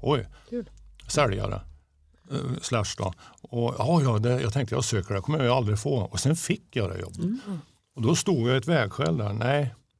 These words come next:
Speaker 1: jag lägger ner det här med motorcykelåkat, för jag kan hålla på på lite lägre nivå då.
Speaker 2: Mm.
Speaker 1: Och inte åka i Ryssland och runt hela Europa, allt vad jag höll på med.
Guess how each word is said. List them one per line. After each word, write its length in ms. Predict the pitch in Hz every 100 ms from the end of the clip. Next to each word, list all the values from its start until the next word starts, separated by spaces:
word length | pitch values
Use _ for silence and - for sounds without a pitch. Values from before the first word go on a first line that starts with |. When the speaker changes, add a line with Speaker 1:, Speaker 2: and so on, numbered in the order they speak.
| _
Speaker 1:
jag 100 | 127
lägger 240 | 139 131 139
ner 200 | 117 113
det 120 | 113
här 100 | 107
med 280 | 98 95 98 - - _ _ _
motorcykelåkat, 880 | 143 120 113 104 107 98 - 113 95
för 80 | -
jag 120 | 107
kan 120 | 117 120
hålla 220 | 123 110
på 180 | 113 104
på 140 | 107
lite 260 | 104 101 104
lägre 360 | 98 95 101
nivå 420 | 98 101 98 135 107
då. 160 | 92 -
Speaker 2:
Mm. 260 | 226 196 156 - -
Speaker 1:
Och 60 | 117
inte 140 | 107
åka 220 | 98 123
i 120 | 110
Ryssland 440 | 107 98 - 110 107
och 60 |
runt 200 | 107 104
hela 180 | 110 101
Europa, 400 | 104 101 90 101
allt 180 | 101 87
vad 80 | -
jag 60 |
höll 80 | 98
på 180 | 104 92
med. 140 | 92